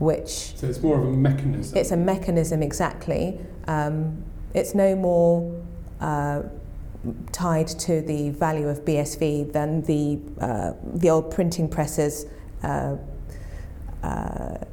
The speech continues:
Speaker 1: drove the value of the actual sort of dollar notes that were printed.
Speaker 2: Right. Because when people
Speaker 1: Mm.
Speaker 2: talk about the great thing about having, uh,
Speaker 1: Mm.
Speaker 2: s-,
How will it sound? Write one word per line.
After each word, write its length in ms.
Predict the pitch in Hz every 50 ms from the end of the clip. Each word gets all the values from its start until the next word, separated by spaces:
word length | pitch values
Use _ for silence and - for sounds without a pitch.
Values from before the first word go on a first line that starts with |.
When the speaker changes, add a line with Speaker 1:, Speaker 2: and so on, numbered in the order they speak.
| - - - - - - - -
Speaker 1:
drove 360 | - 180 165 160 151 151 -
the 80 | 165
value 320 | 147 170 156 156 151 147 147
of 120 | 143 143
the 120 | 156 151 147
actual 460 | 135 - - - - 147 139 139 139
sort 160 | - - -
of 260 | 156 165 165 - -
dollar 260 | - 170 151 147 147
notes 280 | 147 147 139 - - -
that 120 | - - -
were 80 | 143
printed. 480 | 139 - - 135 143 139 - 143 - -
Speaker 2:
Right. 80 | - - - - - - -
Because 240 | - 139 165 143 143 - - - -
when 260 | - 156 185 233 170 165
people 220 | 160 160 151 147
Speaker 1:
Mm. 60 | 139
Speaker 2:
talk 200 | 147 170 175 170
about 300 | 139 135 131 123 117 - - - - - - - - - - - - - - - - - - - - - -
the 80 | 135
great 360 | 131 - 143 135 135 135 -
thing 200 | - 147 131 120
about 320 | 110 - 127 113 113 107 -
having, 560 | - 131 120 120 117 113 117 117 120 123 135
uh, 60 | - 175
Speaker 1:
Mm. 420 | 170 170 160 165 160 156 156 160 - - - -
Speaker 2:
s-, 200 | - - -